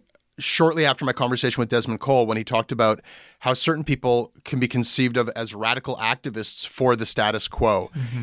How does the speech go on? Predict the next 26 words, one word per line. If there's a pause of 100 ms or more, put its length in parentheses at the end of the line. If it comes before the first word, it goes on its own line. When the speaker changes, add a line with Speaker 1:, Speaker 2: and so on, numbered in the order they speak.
(160)
Speaker 1:
And,
and
reading
this
piece,
this
crusading (560)
opinion
piece, (460)
that
this
is
a
poor
man
in
ruins,
Speaker 2:
Yeah.
Speaker 1:
and,
and
that
this
woman
has
just
done,